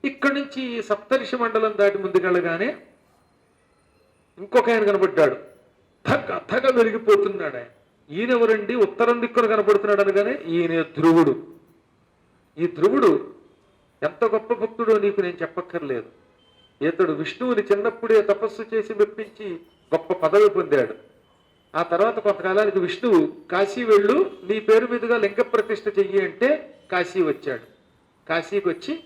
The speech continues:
తన పేరు మీదుగా ధ్రువేశ్వర లింగాన్ని ప్రతిష్ఠించాడు. ఇప్పుడు ఆ ధ్రువేశ్వర లింగం ఇంటర్మీడియట్ కాలేజీలో ఉంది. అన్ని ఆక్రమణలు కదా.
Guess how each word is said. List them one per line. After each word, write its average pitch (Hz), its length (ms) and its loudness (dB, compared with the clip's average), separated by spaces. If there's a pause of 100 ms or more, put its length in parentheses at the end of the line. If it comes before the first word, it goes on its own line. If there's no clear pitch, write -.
(280)
తన 170 100 -4
పేరు 170 260 0
మీదుగా 185 420 2 (440)
ధ్రువేశ్వర 262 680 2
లింగాన్ని 214 380 2
ప్రతిష్ఠించాడు. 175 760 0 (300)
ఇప్పుడు 208 220 2
ఆ 202 40 6
ధ్రువేశ్వర 220 500 2
లింగం 175 360 -2 (320)
ఇంటర్మీడియట్ 285 680 0
కాలేజీలో 214 500 4
ఉంది. 143 260 -2 (240)
అన్ని 170 220 -4
ఆక్రమణలు 226 600 -2
కదా. 190 380 2